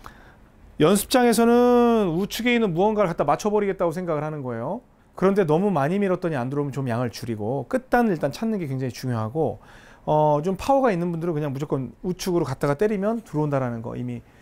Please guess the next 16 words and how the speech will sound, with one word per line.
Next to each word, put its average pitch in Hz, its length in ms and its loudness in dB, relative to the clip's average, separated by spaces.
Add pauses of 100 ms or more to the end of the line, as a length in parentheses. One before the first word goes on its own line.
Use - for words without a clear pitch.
(260)
확인을 135 460 -4 (380)
하셨습니다. 110 640 -10 (680)
자, - 140 -14 (100)
이런 131 160 4
모양이었어요. 104 640 0
하나, 185 520 2 (1900)
둘, 165 720 2
이런 131 140 2
식으로 120 160 2
갔다가 131 380 0 (680)
가고 202 540 2
미리 165 240 4
그쪽을 143 280 0
본 127 160 -4
다음에 190 880 0 (420)
와서 175 720 2